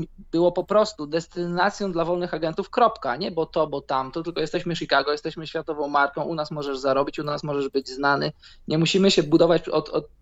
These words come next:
nie wiem ilu lat, od czasów zakończenia kariery przez Jordana, przez draft i to robić ni-, bezskutecznie. Ale tak jak mówisz, może ten, ten pik, który teraz Chicago sobie zachowała, plus pakiet, y, złożony z tego właśnie piku Kobiego White'a, kogoś tam jeszcze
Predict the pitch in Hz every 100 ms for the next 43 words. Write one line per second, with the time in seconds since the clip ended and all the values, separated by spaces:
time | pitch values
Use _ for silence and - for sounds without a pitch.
0 | - 165 160 156 160 151 151 170 - 156
1 | 165 156 151 156 143 156 170 170 160 143
2 | - - 160 165 156 151 139 147 156 160
3 | 156 - - - 156 139 151 160 - 170
4 | 175 175 170 - 165 175 - 151 185 -
5 | 202 254 226 - 117 - - - - -
6 | - - - - - - 175 202 190 190
7 | - 196 208 202 202 190 160 - 151 151
8 | 151 170 180 170 175 165 180 165 - 190
9 | - 175 156 165 160 165 165 165 160 156
10 | 151 151 160 151 160 156 156 160 - 160
11 | - 165 - - 147 139 139 156 156 160
12 | 156 151 151 151 147 - 147 165 160 -
13 | 156 147 147 147 151 151 160 147 143 135
14 | 151 147 - 143 151 151 - 147 147 151